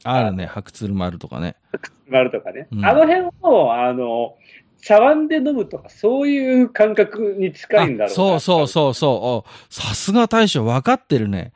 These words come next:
Speaker 1: そういうことなのよ。そういう、
Speaker 2: わかるわかる。
Speaker 1: なんかこうね、もう、あのー、気取っ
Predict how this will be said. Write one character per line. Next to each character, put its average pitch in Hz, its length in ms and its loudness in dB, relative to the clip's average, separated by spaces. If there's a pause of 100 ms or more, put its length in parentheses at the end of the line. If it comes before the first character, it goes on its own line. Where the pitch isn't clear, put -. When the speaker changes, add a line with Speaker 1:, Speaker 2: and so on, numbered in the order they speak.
(260)
Speaker 1:
そ 254 220 2
う 269 40 4
い - 20 4
う 247 40 -2
こ 247 120 0
と 247 100 0
な 147 140 4
の 87 80 -2
よ。 69 160 -12 (420)
そ - 220 -4
う - 40 2
い - 20 4
う、 - 20 0
Speaker 2:
わ 302 40 0
か 277 60 4
る 269 160 0
わ 285 100 -4
か 294 200 -4
る。 143 80 -8
Speaker 1:
な 247 120 -6
ん 277 40 -12
か 165 120 -6
こ 131 200 -4
う 127 40 -4
ね、 127 200 -4
も 143 360 0
う、 - 40 -20 (460)
あ 139 200 0
の 127 680 0 (340)
ー、 - 40 -20 (300)
気 - 160 -2
取 311 140 4
っ - 20 -12